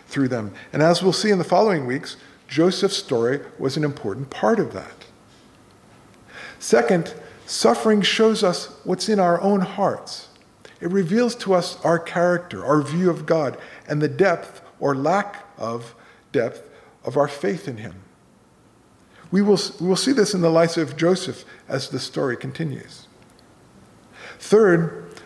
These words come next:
while all things do work for good for those who love God, we might have a narrow definition of what is good, what is our greatest good. What is ultimately good for us might be different than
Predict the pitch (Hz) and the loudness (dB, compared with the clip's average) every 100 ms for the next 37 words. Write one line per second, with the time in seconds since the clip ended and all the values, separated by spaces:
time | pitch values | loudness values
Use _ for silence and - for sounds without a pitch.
0 | - - 170 170 - 233 269 - 233 208 | -8 2 4 6 4 4 2 0 0 0
1 | 175 240 302 277 175 - 165 156 170 165 | 2 4 6 6 2 0 -4 2 2 2
2 | 160 151 160 151 151 143 202 190 131 101 | 2 4 4 2 -4 -2 0 -2 -6 -10
3 | 92 110 127 - _ _ _ _ - - | -10 -12 -16 -20 _ _ _ _ -20 -20
4 | - - 190 190 226 320 262 214 170 160 | -20 -8 0 2 2 2 2 0 0 0
5 | 196 220 208 175 190 185 175 196 208 - | 0 2 0 2 0 0 -2 -2 -2 -6
6 | 110 131 - _ _ - 170 160 175 170 | -10 -12 -18 _ _ -4 -4 -2 -2 -2
7 | 156 160 180 110 - - - _ 156 175 | -6 -4 -2 -4 -8 -18 -20 _ 0 2
8 | 180 156 147 139 156 180 135 - - - | 2 2 0 0 -2 -2 -4 -10 -18 -20
9 | - - _ _ _ _ _ _ _ _ | -20 -20 _ _ _ _ _ _ _ _
10 | _ - - - - 196 185 - 208 254 | _ -20 -20 -20 -2 4 4 4 2 4
11 | 254 220 202 170 285 - 135 135 - - | 4 2 2 2 -2 0 -2 -2 -8 -16
12 | - - 180 294 - 175 156 233 240 123 | -20 -8 -2 -2 -2 -6 -4 -2 -2 -6
13 | - - 147 147 147 | -8 -6 -2 -2 -4